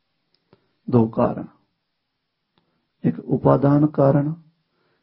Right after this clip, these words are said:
ਇੱਕ ਨਿਮਿਤ ਕਾਰਨ। ਉਪਾਦਾਨ ਕਾਰਨ ਹੁੰਦਾ ਹੈ ਮਟੀਰੀਅਲ, ਸਰੀਆ, ਬਜਰੀ,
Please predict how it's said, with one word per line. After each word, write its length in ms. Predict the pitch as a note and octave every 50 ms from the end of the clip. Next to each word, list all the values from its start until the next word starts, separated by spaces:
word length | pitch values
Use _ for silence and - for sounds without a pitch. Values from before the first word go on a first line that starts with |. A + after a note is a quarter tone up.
| _ _ _ _ _ -
ਇੱਕ 180 | - C#3+ - -
ਨਿਮਿਤ 420 | D3 C3 B2 A2+ A2 A2 G#2+ -
ਕਾਰਨ। 400 | - - - - - - - - - - _ _ _ _ _ _ _ _ _ _ _ _ _ _ _ _ _ _ _ _ _ _ -
ਉਪਾਦਾਨ 640 | D#3+ D#3+ D#3+ F#3 F3+ F3+ E3 E3 E3 D#3+ D#3+ D#3+ D#3+
ਕਾਰਨ 380 | D#3 - C#3+ B2+ B2+ B2+ C3 C#3
ਹੁੰਦਾ 420 | A#2+ A#2+ A#2+ A#2+ B2 C3 C3+ B2+
ਹੈ 140 | B2 B2 A#2 - - _ _ _ _ _ _ _ _ _ _ _ _ _ _ _ _ _ _ _ _ _ _ _ _ -
ਮਟੀਰੀਅਲ, 560 | B2 - - C3 A#2 G#2 G#2+ G#2+ G#2+ G2+ - A#2+ - _ _ _ _ _ _ _ _ _ _ _ _ _ _ _ _ _ _ _ _
ਸਰੀਆ, 640 | - - - B2 A2+ A2+ A2+ B2 C3 C3 C3 D#3+ - - _ _ _ _ _ _ _ _ _ _ _ - B2+
ਬਜਰੀ, 600 | A2+ B2 A#2 A2+ A#2 A2+ A#2+ B2 B2 B2 C#3